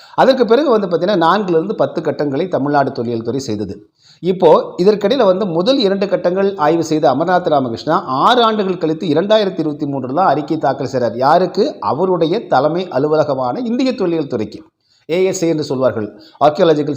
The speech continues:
Survey of India, அந்த துறைக்கு அனுப்புறார். அந்த துறையில் என்ன பண்ணிட்டாருன்னா, இவர் வைத்திருக்கக்கூடிய சான்று கிமு முந்நூறு அப்படின்னு ஏற்கனவே பார்த்தோம். அது கிறிஸ்து பிறவதற்கு முந்நூறு ஆண்டுகளுக்கு முற்பட்ட, ஆ, ஆய்வு, அந்த பொருள் என்று ஆய்வக சான்று வச்சிருக்காரு.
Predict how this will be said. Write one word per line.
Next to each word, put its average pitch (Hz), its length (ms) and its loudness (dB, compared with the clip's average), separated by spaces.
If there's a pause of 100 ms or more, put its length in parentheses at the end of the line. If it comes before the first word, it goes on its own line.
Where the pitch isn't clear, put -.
Survey 135 240 0
of 127 100 0
India, 120 400 -4 (380)
அந்த 196 340 0
துறைக்கு 185 400 0
அனுப்புறார். 139 520 -2 (300)
அந்த 220 320 2
துறையில் 247 340 2
என்ன 196 180 -2
பண்ணிட்டாருன்னா, 147 680 -2
இவர் 220 360 2
வைத்திருக்கக்கூடிய 190 720 0
சான்று 151 440 0
கிமு 185 420 -4
முந்நூறு 165 420 0
அப்படின்னு 143 260 -4
ஏற்கனவே 143 400 -2
பார்த்தோம். 110 480 -4
அது 156 200 -2
கிறிஸ்து 175 280 -2
பிறவதற்கு 151 460 0
முந்நூறு 170 320 -4
ஆண்டுகளுக்கு 151 420 -2
முற்பட்ட, 139 580 -4 (280)
ஆ, 143 240 -4
ஆய்வு, 156 320 4
அந்த 147 160 0
பொருள் 175 340 2
என்று 151 260 -2
ஆய்வக 165 380 2
சான்று 127 320 0
வச்சிருக்காரு. 107 420 -4